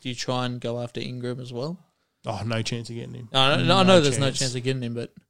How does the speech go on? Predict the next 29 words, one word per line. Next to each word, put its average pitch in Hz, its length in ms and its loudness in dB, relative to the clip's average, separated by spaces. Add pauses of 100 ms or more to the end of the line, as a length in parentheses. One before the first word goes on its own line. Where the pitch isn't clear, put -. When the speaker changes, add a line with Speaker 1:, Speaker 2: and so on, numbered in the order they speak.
(840)
Speaker 1:
I'm 135 60 -6
just 123 140 -2
trying 135 140 2
to 120 60 -2
think 123 200 -4
who 123 180 0
else 120 160 -2
they'd 113 160 -4
try 120 180 -4
and 110 100 -8
package 120 360 -8
him 123 120 -6
in. 123 260 -6 (720)
Like, 127 160 -6
if 120 80 -6
they 120 80 2
wanted 120 220 -4
to 127 60 -6
get - 200 -6 (380)
Speaker 2:
Lonzo. 127 260 -2
Speaker 1:
Zoe 127 180 2
and 131 100 -2
someone 120 280 -4
else. 120 340 -8 (1800)
Speaker 2:
Yeah, 156 260 6
it's 139 180 0
tough. - 440 0 (140)
I 135 60 -8
mean, 120 460 0